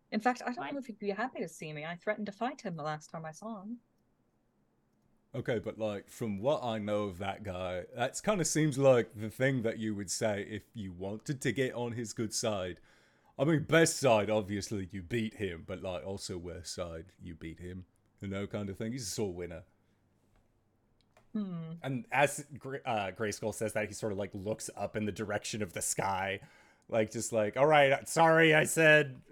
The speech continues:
Speaker 3: like, the thing."
Speaker 1: <laughs>
Speaker 3: Um, he does not want to be a, a truth teller, uh, when it comes to, uh, talking shit about his own deity.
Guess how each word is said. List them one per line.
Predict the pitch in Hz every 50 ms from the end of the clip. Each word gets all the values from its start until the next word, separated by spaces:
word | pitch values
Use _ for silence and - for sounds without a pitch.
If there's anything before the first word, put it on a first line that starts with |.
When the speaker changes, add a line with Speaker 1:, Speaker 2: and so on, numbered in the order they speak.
| 156 127
Speaker 3:
like, | 143 151 143 139 143 -
the | 147 143
thing." | - 175 165 156 147 135 127 127 123 - -
Speaker 1:
<laughs> | - - - 349 - - 359 -
Speaker 3:
Um, | - 127 123 120 120 117 117 117 113 113 107 110 - - - -
he | 123 135 147
does | 135 143 139 143
not | 147 139 123 104 117
want | 120 120 117 98 -
to | - 117
be | 98 110 110 107 107 104 104 101
a, | 98 104 98 95 95 92 90 92 - 92
a | 92 90 90 - -
truth | - - - - 110 104 98 - - -
teller, | - - 87 82 87 85 85 - - - _ _ _ _ - -
uh, | 85 87 87 85 85 87 -
when | 101 95 92 87
it | 87 - - -
comes | - - 80 78 80 80 - - - - - - -
to, | 82 78 76 80 85 _ _ _ _ _ _ _ _ _ _ _ _ _ _ _ _ - - -
uh, | 95 95 90 90 90 92 92 98 98 101 101 101
talking | - 123 107 107 - 120
shit | 120 - - 123 120
about | 120 117 135 135 131 -
his | 147 123
own | 147 147 156 156
deity. | 131 139 147 170 175 113 98 87 - -